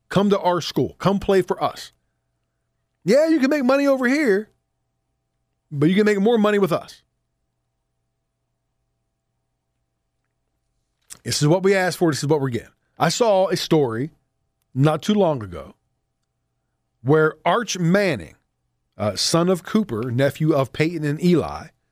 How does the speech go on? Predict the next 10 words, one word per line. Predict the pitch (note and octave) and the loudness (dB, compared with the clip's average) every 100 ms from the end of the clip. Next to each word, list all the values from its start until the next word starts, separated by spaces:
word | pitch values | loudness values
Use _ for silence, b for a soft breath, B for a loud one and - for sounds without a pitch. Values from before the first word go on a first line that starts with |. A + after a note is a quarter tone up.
| _ _ _ _ _ _ | _ _ _ _ _ _
the | A2 A2 G#3+ G#3 F3+ F3+ G#3 _ | -8 0 2 2 0 -2 -6 _
number | B2+ E3 F#3 | -2 0 4
one | F3 F3+ E3 | 4 2 0
recruit | D#3+ - F3+ C#3+ - _ _ _ _ _ _ _ _ _ _ _ _ _ _ _ | -2 0 0 0 -8 _ _ _ _ _ _ _ _ _ _ _ _ _ _ _
for | - E3+ | -2 0
the | E3+ | 2
class | - E3+ D3 | 0 -2 0
of | D3 | -2
twenty | - E3+ | -2 -2
twenty-three, | D#3 D3 C#3 A#2 F#2 | 0 0 -2 -4 -8